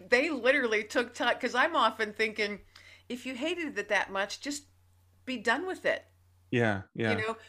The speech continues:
Speaker 1: but no, they took the time to do this. Now, we love reviews, obviously.
Speaker 2: Oh,
Speaker 1: And
Speaker 2: yeah.
Speaker 1: I think every review, whether it's one or two star or five star, they all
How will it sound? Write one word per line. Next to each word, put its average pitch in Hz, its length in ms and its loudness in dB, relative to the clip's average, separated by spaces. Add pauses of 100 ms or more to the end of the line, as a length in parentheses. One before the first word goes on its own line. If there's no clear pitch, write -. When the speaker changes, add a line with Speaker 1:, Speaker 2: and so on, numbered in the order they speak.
(140)
Speaker 1:
but 214 220 2
no, 330 240 -2
they 208 200 0
took 262 280 -8
the 262 80 -12
time 196 420 -4
to 196 120 -12
do 220 240 -8
this. - 220 -4
Now, 233 200 2
we 233 140 -4
love 220 260 2
reviews, 202 680 -2
obviously. 190 640 -2 (320)
Speaker 2:
Oh, 143 220 6
Speaker 1:
And - 0 -
Speaker 2:
yeah. 123 160 4
Speaker 1:
I 226 180 2
think - 420 -4
every 226 300 2
review, 185 440 -2
whether 180 320 -2
it's 160 180 -6
one 180 220 -4
or 185 80 -8
two 202 240 -12
star 196 420 -2
or 156 60 -8
five 196 380 -2
star, 160 360 -2
they 175 180 -2
all 190 560 2